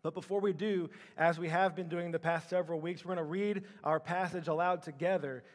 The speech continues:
today. So if you're able, would you stand for the reading of God's word, and we'll look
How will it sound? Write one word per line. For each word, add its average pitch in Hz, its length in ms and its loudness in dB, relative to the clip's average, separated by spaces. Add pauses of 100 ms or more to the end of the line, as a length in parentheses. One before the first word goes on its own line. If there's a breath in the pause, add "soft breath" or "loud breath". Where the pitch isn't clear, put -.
(120)
today. 147 260 -2
So 165 120 -6
if 143 80 -6
you're 190 160 0
able, 202 320 4
would 160 160 -4
you 156 60 -10
stand 185 540 -2
for 165 180 -10
the 160 100 -2
reading 160 320 -4
of 151 100 -4
God's 147 320 -2
word, 147 240 -2
and 135 60 -10
we'll 135 100 -6
look 156 220 -2